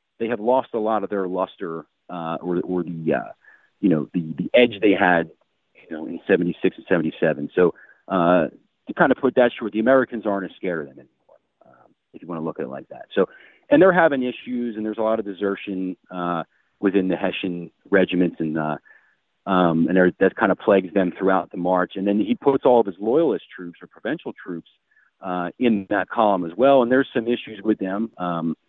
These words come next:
I believe it was the Roman Catholic volunteers. I think all of their officers got court-martialed, or,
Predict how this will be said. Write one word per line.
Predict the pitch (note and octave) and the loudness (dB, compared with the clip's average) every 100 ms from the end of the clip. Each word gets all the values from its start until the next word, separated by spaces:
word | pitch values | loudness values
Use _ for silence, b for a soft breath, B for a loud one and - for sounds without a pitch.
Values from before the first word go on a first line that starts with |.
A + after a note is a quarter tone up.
| _ _ _ - | _ _ _ -6
I | |
believe | F2+ G2 G#2+ | 2 4 6
it | |
was | G2+ G2 | 4 2
the | F2+ | 4
Roman | G#2 G2+ | 4 4
Catholic | - A#2+ B2+ C3+ | 2 0 0 0
volunteers. | G#2+ G2+ F#2+ - G2 G2+ F#2 | 0 0 -2 -2 0 0 -2
I | F2 | -4
think | A#2 | 0
all | G2 G2+ | 2 2
of | |
their | E2+ F2+ | 4 2
officers | G2+ G2+ - F#2 | 2 -2 -12 -10
got | D#2+ | -12
court-martialed, | _ A2 G2 G2 F#2+ G2 | _ -2 0 -2 -4 -2
or, | E2+ D#2+ D#2+ | -2 -2 -6